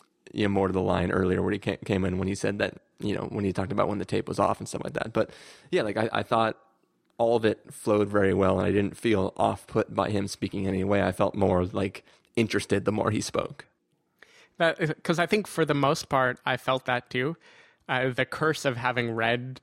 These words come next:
Speaker 2: <laughs> so much of this dialogue already
Speaker 1: Yeah.
Speaker 2: is there would be times when it would slip into a,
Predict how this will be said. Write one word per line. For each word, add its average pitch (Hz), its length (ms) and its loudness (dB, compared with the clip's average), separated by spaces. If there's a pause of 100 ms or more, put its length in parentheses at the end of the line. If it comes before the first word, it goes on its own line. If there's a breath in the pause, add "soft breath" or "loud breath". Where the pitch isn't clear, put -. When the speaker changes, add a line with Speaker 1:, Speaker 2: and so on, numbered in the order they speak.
(140)
Speaker 2:
<laughs> - 180 -8
so 139 300 0
much 127 260 0
of 131 80 -2
this 127 160 0
dialogue 117 460 2
already 113 500 2
Speaker 1:
Yeah. 107 300 0 (180)
Speaker 2:
is 139 260 2
there 143 140 4
would 147 300 0
be 147 100 0
times 131 440 -2
when 123 120 2
it 120 60 0
would 113 140 -4
slip - 280 2
into 117 440 0
a, 113 340 -2